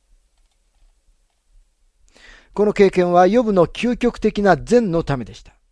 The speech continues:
神様のやり方は私たちのやり方とは違うということを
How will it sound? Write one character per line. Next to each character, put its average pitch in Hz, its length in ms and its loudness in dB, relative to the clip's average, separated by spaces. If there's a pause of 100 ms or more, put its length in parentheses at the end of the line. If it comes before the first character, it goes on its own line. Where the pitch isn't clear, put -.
(1120)
神 202 200 0
様 170 220 -2
の 165 120 -2
や 156 140 4
り 156 80 -2
方 151 240 -2
は 180 280 2 (180)
私 175 360 2
た 214 140 -4
ち - 120 -10
の 175 100 -4
や 156 180 4
り 175 120 0
方 185 260 2
と - 120 -6
は 175 140 4
違 - 280 -8 (100)
う 147 160 2 (240)
と 202 100 0
い 220 100 0
う 202 60 -2
こ 190 140 -2
と 175 180 4
を 196 140 0